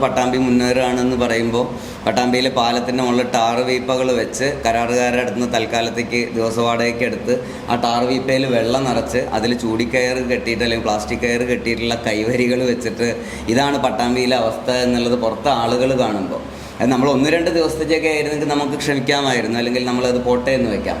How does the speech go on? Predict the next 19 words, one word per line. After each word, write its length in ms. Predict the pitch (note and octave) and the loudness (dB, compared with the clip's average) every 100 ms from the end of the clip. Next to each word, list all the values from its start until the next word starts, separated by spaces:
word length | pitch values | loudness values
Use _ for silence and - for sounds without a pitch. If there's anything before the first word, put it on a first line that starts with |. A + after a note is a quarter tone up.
| C#3 | 0
ഒരു 120 | C3 - | 2 2
സാഹചര്യം 420 | B2+ C3 C3 C3 B2+ | 2 4 2 0 0
പ്രളയം 240 | B2+ B2+ C3 | 2 2 0
വന്നപ്പോൾ 280 | B2 B2 C3 | 0 0 0
നമ്മളെല്ലാവരും 500 | B2 B2+ B2+ C3 C3+ | 2 2 2 2 2
ഒരുമിച്ച് 340 | C3 C#3 C#3 D#3 | 2 2 2 2
നിന്ന് 180 | C3+ C3+ C3+ | 2 2 2
അതിനെ 180 | B2+ C3+ C3+ | 0 2 2
നേരിട്ട് 380 | B2 B2+ A#2+ C3+ E3 - - - - | 2 0 -2 -2 -2 -6 -10 -10 0
അല്ലെങ്കിൽ 260 | C3+ C#3 D3 C#3 | 2 2 2 2
അതിനെ 160 | C#3+ D3 | 2 0
അതിജീവിച്ചവരാ. 720 | C3+ C3 C#3+ C#3 C3+ A#2 F#2 - - - A#2 | 0 0 0 0 0 0 -2 -6 -10 -6 -2
പക്ഷേ 180 | B2 D#3+ | 2 2
ഇത് 80 | E3 C#3+ | 2 2
ദിവസങ്ങൾ 400 | B2 C3+ E3+ G3+ F#3 | 2 2 2 2 4
മുന്നോട്ട് 420 | D3 D#3+ F#3+ F#3+ F#3+ | 4 4 4 2 2
പോകുമ്പോഴും 560 | F#3 E3+ F3 E3+ E3+ E3 | 2 2 4 4 4 2
അതിൽ 120 | C#3+ D3+ C#3 | 2 2 4
യാതൊരു 320 | B2 C#3+ E3 | 4 2 2